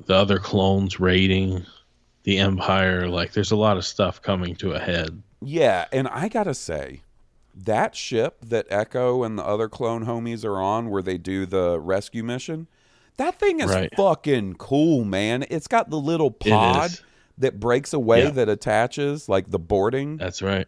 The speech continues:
Speaker 2: pod. I
Speaker 1: Uh,
Speaker 2: thought
Speaker 1: I
Speaker 2: that
Speaker 1: thought
Speaker 2: was
Speaker 1: that
Speaker 2: so
Speaker 1: scene
Speaker 2: cool.
Speaker 1: was super cool.
Speaker 2: Yeah.
Speaker 1: Yeah.
Speaker 2: Um, you know, like, it, it was pretty clear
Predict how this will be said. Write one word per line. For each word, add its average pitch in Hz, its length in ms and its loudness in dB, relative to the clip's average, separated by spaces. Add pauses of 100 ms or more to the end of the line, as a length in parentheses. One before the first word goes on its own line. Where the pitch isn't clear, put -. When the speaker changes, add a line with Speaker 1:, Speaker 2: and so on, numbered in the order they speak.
(140)
Speaker 2:
pod. 127 420 -4
I 131 220 -6
Speaker 1:
Uh, - 20 -8
Speaker 2:
thought 104 140 -4 (160)
Speaker 1:
I 110 40 2
Speaker 2:
that 113 100 -2
Speaker 1:
thought 117 100 4
Speaker 2:
was 98 80 0
Speaker 1:
that 101 140 2
Speaker 2:
so 95 100 4
Speaker 1:
scene 107 200 2
Speaker 2:
cool. 95 80 -4
Speaker 1:
was 92 180 2
super 82 340 -2
cool. 92 280 -6
Speaker 2:
Yeah. 95 520 0
Speaker 1:
Yeah. 92 180 -4 (680)
Speaker 2:
Um, 107 180 -4 (300)
you 202 160 -4
know, 135 160 0
like, 107 320 2 (2000)
it, - 200 -16
it - 180 -8
was 196 160 0
pretty 165 240 0
clear 107 640 0